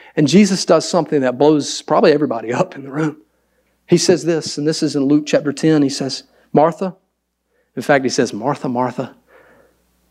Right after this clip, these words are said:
you are anxious and troubled about many things, but one thing is necessary.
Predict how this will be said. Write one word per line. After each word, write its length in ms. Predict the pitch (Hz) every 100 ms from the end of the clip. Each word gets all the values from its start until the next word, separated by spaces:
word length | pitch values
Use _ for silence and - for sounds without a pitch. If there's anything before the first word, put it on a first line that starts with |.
| _ _ _
you 160 | - 160
are 80 | 147
anxious 440 | 151 156 156 147
and 80 | 127
troubled 320 | - 143 139
about 240 | 127 123 123
many 220 | 143 147
things, 520 | 143 147 131 117 - - _ _ _
but 140 | 139 131
one 260 | 151 196
thing 200 | 185 180
is 140 | 160 151
necessary. 720 | 151 - 127 - 120 -